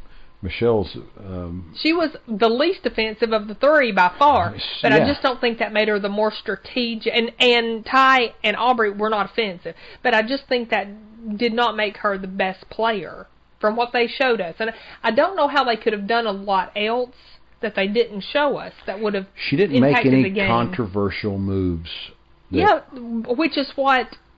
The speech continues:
Speaker 2: I don't know. I don't know. But as they went up there, I just wanna bring out these points really quick and kinda go over this and just take a second. But, um, Nick got up and he tells them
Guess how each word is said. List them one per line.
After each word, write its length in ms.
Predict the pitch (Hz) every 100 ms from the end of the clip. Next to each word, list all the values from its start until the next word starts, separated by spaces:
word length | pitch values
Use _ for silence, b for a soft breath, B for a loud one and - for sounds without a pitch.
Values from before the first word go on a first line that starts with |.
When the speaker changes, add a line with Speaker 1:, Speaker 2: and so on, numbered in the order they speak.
| _
Speaker 2:
I 140 | - 220
don't 140 | 214
know. 200 | 180 180 170 _ _ - _ _ -
I 120 | 208
don't 140 | 196
know. 140 | 180 180 B B B B
But 320 | 233 220 - -
as 240 | - 285 277
they 240 | 269 247 233
went 260 | 226 311
up 160 | 302 294
there, 140 | 202
I 40 | 196
just 160 | 214
wanna 140 | 247 233
bring 400 | 214 233 233 233
out 180 | 220
these 200 | - 220 - _
points 460 | - 240 226 196 240
really 220 | 214 202
quick 340 | - 233 202
and 120 | 196 196
kinda 200 | 220 208
go 80 |
over 100 | 202
this 140 | 190 190
and 80 | 202
just 160 | 208
take 180 | - 214
a 140 | 196 -
second. 340 | 233 220 202
But, 140 | 202 - b b b b b _ -
um, 360 | 220 208 202 214
Nick 380 | 240 294 285
got 180 | 247 220
up 260 | 196 185 180
and 120 | 214
he 160 | 247 254
tells 360 | 269 233 214
them 480 | 214 214 214 208 208